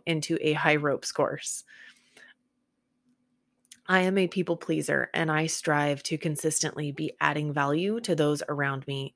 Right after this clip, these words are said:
especially my clients. But I find when I do not say no when I know that I should, it often is at the expense of my personal life, be it my stress level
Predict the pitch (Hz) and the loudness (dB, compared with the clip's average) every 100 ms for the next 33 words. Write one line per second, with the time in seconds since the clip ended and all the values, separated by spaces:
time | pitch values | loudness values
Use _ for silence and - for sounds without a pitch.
0 | - 160 - 165 - 185 190 185 - 135 | -2 -2 2 0 2 0 0 -2 -4 -6
1 | - - - - - _ _ - - _ | -6 -8 -8 -8 -12 _ _ -20 -20 _
2 | 175 165 202 208 190 202 226 233 180 175 | 2 4 4 4 2 2 0 0 2 4
3 | 170 165 160 160 156 - 190 185 151 147 | 4 2 2 2 0 0 0 2 2 0
4 | 175 202 - 160 165 165 160 160 156 156 | 0 -4 -6 -4 -2 -2 -2 -2 0 0
5 | 170 185 180 151 - 160 170 302 - _ | -2 -2 -2 -2 -2 2 2 0 -6 _
6 | - - _ _ 202 - - 170 - 220 | -20 -20 _ _ 0 0 0 0 2 0
7 | 233 - 180 160 - 151 - 170 160 - | 0 0 -2 -2 -2 -6 0 0 0 0
8 | 151 190 - - 156 156 143 - 143 - | 0 0 -2 0 0 0 -2 -2 -4 -4
9 | 127 110 - - - - - _ - 175 | -4 -4 -6 -12 -20 -20 -20 _ -2 4
10 | 175 165 156 147 - 170 175 220 214 247 | 4 4 0 -2 2 2 2 2 2 2
11 | 294 | 0